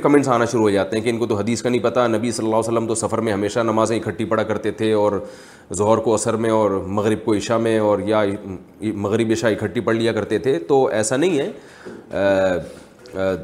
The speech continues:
اس پر بھی حدیثیں موجود ہیں کہ یہ اکٹھی کس طرح سے ہوا کرتا تھا، وہ میں انشاءاللہ ایک نیا کلپ، آ، اس پر مدلل ریکارڈ کرواؤں گا۔ ابھی آپ یہ سمجھیں کہ آپ سفر میں یہ کر سکتے ہیں کہ ظہر کی نماز آپ تھوڑا ڈیلے کریں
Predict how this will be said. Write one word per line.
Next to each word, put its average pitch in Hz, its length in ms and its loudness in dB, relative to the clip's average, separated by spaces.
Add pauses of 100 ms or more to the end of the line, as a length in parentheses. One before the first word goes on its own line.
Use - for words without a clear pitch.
اس 104 180 -8
پر 123 80 4
بھی 123 180 2
حدیثیں 117 300 0
موجود 120 380 4
ہیں 131 120 4
کہ 156 100 0
یہ 127 180 4
اکٹھی 135 340 0
کس 170 160 0
طرح 135 180 6
سے 127 120 2
ہوا 101 200 4
کرتا 95 280 -2
تھا، 139 180 -2
وہ 156 200 0
میں 147 140 2
انشاءاللہ 117 380 0
ایک 143 180 -2
نیا 110 200 0
کلپ، 113 280 0 (520)
آ، - 40 -2
اس 95 240 -4
پر 110 100 0
مدلل 113 420 2
ریکارڈ 98 300 0
کرواؤں 80 340 -6
گا۔ 73 60 -8 (100)
ابھی 151 260 4
آپ 151 200 6
یہ 160 100 4
سمجھیں 120 400 0 (540)
کہ - 80 -2
آپ 151 220 4
سفر 170 280 0
میں 185 140 0
یہ 160 140 2
کر 147 140 0
سکتے 95 380 -6
ہیں 73 80 -10 (560)
کہ 120 160 2
ظہر 123 460 4
کی 170 200 -2
نماز 135 460 4
آپ 117 240 2
تھوڑا 113 200 2
ڈیلے 101 300 0
کریں 156 240 0